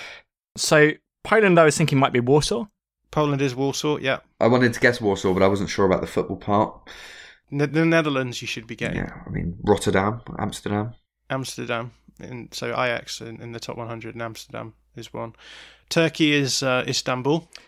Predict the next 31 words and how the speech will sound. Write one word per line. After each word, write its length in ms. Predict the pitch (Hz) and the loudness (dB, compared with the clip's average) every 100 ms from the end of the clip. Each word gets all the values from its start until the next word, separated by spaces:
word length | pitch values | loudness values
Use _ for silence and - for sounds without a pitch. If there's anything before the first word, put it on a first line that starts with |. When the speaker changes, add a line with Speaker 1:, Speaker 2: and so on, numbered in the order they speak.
| - | 2
Speaker 1:
Is 180 | 208 | 2
Greece 520 | - 240 262 214 - - | 2 2 2 2 2 0
Thessaloniki? 880 | - 202 214 202 220 - 92 - - _ _ - | 0 0 2 2 2 0 -6 -8 -20 _ _ -4
I 80 | |
know 160 | 135 143 | 2 2
that 60 | 131 | 2
there 100 | 123 | 0
was 120 | - | 2
chess 260 | 147 127 | 0 0
happened 340 | - 117 120 117 | 0 0 0 2
there, 220 | 101 - - - | 2 -2 -20 -6
but 100 | 113 | -4
I 80 | |
didn't 160 | 110 113 | -2 0
know 100 | 113 | 0
the 80 | 110 | -2
football. 400 | 120 - 101 120 _ - | -4 -6 -6 -8 _ -14
Speaker 2:
Yeah, 260 | 139 135 123 _ - | -4 -2 -4 _ -10
and 140 | 127 | -8
so 160 | 123 127 | -4 -6
paok, 520 | - - 127 - - | -6 -4 -4 -4 -10
or 60 | 127 | -8
whatever 220 | 123 120 | -8 -6
they 100 | 120 | -8
call 180 | 123 120 | -6 0
it, 60 | |
Speaker 1:
Ah. 200 | 170 160 - | 2 2 -2
Speaker 2:
P 80 | - | -4
A 300 | 123 117 117 | -2 0 -2
O 100 | 117 | -4
K, 300 | - 120 113 | -4 -6 -6